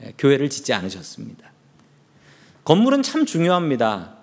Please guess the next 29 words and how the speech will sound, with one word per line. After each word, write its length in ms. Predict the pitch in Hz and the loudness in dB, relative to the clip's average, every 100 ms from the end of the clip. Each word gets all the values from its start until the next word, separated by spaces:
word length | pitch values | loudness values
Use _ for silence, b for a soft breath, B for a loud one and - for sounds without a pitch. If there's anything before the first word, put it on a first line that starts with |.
| - | -6
우리 240 | 143 220 | 0 2
이렇게 260 | 190 202 214 | 2 2 0
나와서 460 | 151 151 151 160 | 2 0 0 0
예배드리고 920 | 131 120 135 123 113 110 107 107 107 110 | 0 2 0 -2 -2 -4 -2 -4 -4 -2
이런 220 | 147 190 | 0 0
건물이 420 | 185 127 180 196 | 0 0 2 0
있는 180 | 190 190 | -2 0
게 60 | 175 | 2
얼마나 420 | 127 185 233 233 | 2 2 2 0
소중한 460 | 226 196 180 170 | -2 -4 -2 -2
줄 80 | 151 | -2
아십니까? 640 | 95 98 - 104 85 73 202 - _ _ _ _ b b b b b | -2 -4 -4 -4 -4 -8 -10 -18 _ _ _ _ b b b b b
이게 160 | 139 220 | 0 0
되게 300 | 147 185 226 | 2 2 2
소중한 480 | 226 220 226 202 | 0 0 0 0
거예요. 260 | 156 135 127 | 2 2 2
왜냐하면 720 | 123 160 180 190 214 131 104 B B B 147 | 2 2 0 0 0 -2 -4 B B B -2
요번에 260 | 156 226 | 2 2
코로나에, 840 | 226 240 277 269 202 131 110 123 - | 0 0 2 2 2 2 0 -4 -4
코로나 340 | 180 185 165 | -4 0 -2
기간 340 | 131 120 113 | -2 -4 -4
동안 560 | 117 113 151 117 85 82 | -4 -2 -2 -4 -8 -14
미국에 400 | 98 131 180 196 | -8 -6 -2 0
있는 220 | 190 156 135 | 0 0 -2
교회들이, 920 | 127 127 123 120 110 143 139 90 - | -2 -2 0 -2 0 -2 -2 -6 -12
이게 160 | 110 92 | -10 -8
한-, 240 | - 208 | -4 -2
한인 340 | 190 214 202 | 2 2 0
교회들이 440 | 202 135 104 156 | 2 2 2 -2